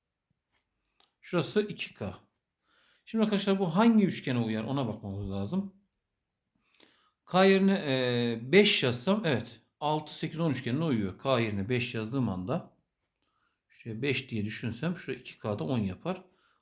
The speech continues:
Altı, sekiz, on üçgenine uyuyor arkadaşlar. Tamam, sıkıntı yok. Altı, sekiz, on üçgeni var. K'mız ne oldu o zaman? E, beş. Bu arada neyi soruyordu? C noktasının koordinatları kaç demiş değil mi? C noktası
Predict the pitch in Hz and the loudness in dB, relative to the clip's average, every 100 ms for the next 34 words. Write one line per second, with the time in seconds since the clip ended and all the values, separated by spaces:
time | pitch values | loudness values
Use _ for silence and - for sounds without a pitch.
0 | _ 139 143 143 165 160 131 139 139 - | _ 2 2 2 -6 -6 -4 -4 -4 -4
1 | 107 101 160 208 - _ _ - 170 123 | -6 -2 -2 -2 -6 _ _ -4 0 2
2 | 175 170 127 143 120 - 98 175 127 92 | 4 2 0 -4 -4 -4 -8 -4 -4 -4
3 | - 123 123 120 170 120 - _ _ - | -10 -8 -6 0 0 0 -6 _ _ -2
4 | 117 113 - 104 107 101 - 120 180 123 | -2 -2 -10 -8 -6 -6 -8 -2 2 2
5 | - - _ _ _ _ - - _ _ | 0 -16 _ _ _ _ -20 -20 _ _
6 | _ _ 180 156 131 123 160 113 104 98 | _ _ 6 8 8 2 2 2 0 -4
7 | 113 196 220 - - _ _ _ - 120 | -2 0 0 -6 -20 _ _ _ -10 -6
8 | 110 160 123 - - - _ _ _ _ | -4 2 2 2 -6 -12 _ _ _ _
9 | _ _ _ _ _ _ _ _ _ _ | _ _ _ _ _ _ _ _ _ _
10 | - 185 139 135 156 - 107 120 180 131 | -4 0 2 2 2 0 -4 0 -2 4
11 | 165 151 123 120 - 180 - 135 131 127 | 4 4 0 -6 -4 -6 -2 -2 0 -4
12 | 127 135 143 139 - 110 - - 95 92 | -2 0 0 -4 -10 -6 -6 -8 -10 -10
13 | - 214 95 87 _ _ _ _ _ _ | -4 0 0 -4 _ _ _ _ _ _
14 | _ 165 180 143 120 120 113 - 196 220 | _ 0 4 4 2 -2 -4 0 0 0